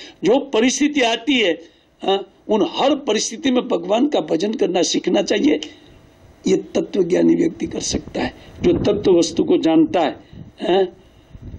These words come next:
क्योंकि इन सब के आधार किसका है? कि जो परिस्थिति का बदलाव होता है, तो कृष्ण की इच्छा में अपनी इच्छा मिला देते हैं, भगवान की जैसी इच्छा। मेरे लिए ये अरेंज है, ओके, लेकिन मेरा भजन बंद।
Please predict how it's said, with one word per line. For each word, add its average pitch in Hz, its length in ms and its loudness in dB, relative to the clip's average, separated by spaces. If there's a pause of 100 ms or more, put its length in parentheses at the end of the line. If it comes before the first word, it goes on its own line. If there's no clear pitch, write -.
(200)
क्योंकि 226 320 2
इन 233 80 4
सब - 420 -2
के - 80 0
आधार 202 580 2
किसका - 360 -2
है? 254 380 2 (320)
कि 196 120 0
जो 220 120 2
परिस्थिति 220 560 -2
का 226 140 2
बदलाव 208 440 2
होता 208 280 2
है, 180 260 -2 (460)
तो 160 80 0
कृष्ण - 320 -4
की - 140 -2
इच्छा 202 320 0
में 202 100 0
अपनी 175 300 2
इच्छा 165 240 0
मिला 156 260 4
देते 147 260 -2
हैं, 131 200 -6 (280)
भगवान 175 380 2
की 160 80 2
जैसी 151 400 2
इच्छा। 147 360 -2 (240)
मेरे 185 260 2
लिए 196 240 2
ये 180 340 4
अरेंज 196 260 2
है, 202 200 -2 (360)
ओके, 170 400 0 (680)
लेकिन 165 260 2
मेरा 170 220 4
भजन 156 400 2
बंद। 190 420 2